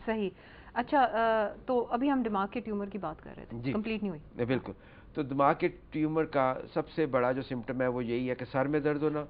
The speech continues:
Speaker 1: हम्म।
Speaker 2: मिर्गी का अटैक होना और
Speaker 1: हम्म।
Speaker 2: नज़र कमज़ोर।
Speaker 1: हम्म।
Speaker 2: ये तीन चीज़ें जिस इंसान में भी आए,
Speaker 1: हम्म।
Speaker 2: उसको बेहतर है कि अपना सीटी स्कैन करवा लें, क्योंकि
Speaker 1: हम्म।
Speaker 2: वक्त के साथ साथ ये बीमारी बढ़ भी रही है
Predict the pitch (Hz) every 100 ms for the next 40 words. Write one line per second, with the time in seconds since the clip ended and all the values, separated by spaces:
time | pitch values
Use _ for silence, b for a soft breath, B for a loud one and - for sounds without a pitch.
0 | - 208 190 123 123 117 110 101 76 73
1 | 90 90 90 208 131 123 117 110 - 87
2 | 78 65 - - 202 - - 151 156 156
3 | 151 135 135 123 127 - - - - -
4 | - - - 107 143 156 160 147 120 110
5 | 107 104 87 101 - - 202 196 185 135
6 | - B B B 131 175 175 156 139 131
7 | 120 123 - 117 104 - 92 73 80 62
8 | 53 57 - - - 190 143 120 160 -
9 | 175 160 147 139 151 143 - B B B
10 | - 127 135 131 123 117 123 117 71 117
11 | 135 131 139 139 135 139